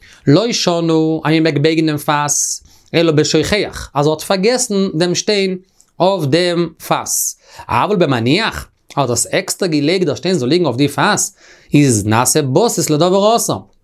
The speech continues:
דער כלל איז אלעמאל, אז דא מיר לייגט עקסטרע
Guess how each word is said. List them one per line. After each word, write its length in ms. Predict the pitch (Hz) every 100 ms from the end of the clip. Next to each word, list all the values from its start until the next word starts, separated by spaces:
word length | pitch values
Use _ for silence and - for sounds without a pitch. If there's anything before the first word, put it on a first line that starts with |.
| _ - -
דער 120 | 131 -
כלל 260 | 156 196
איז 140 | 180 156
אלעמאל, 560 | 175 147 185 151 139 139 - -
אז 260 | 147 135 127
דא 120 | 202
מיר 140 | 185
לייגט 200 | 180 196 -
עקסטרע 600 | 226 - - 160 120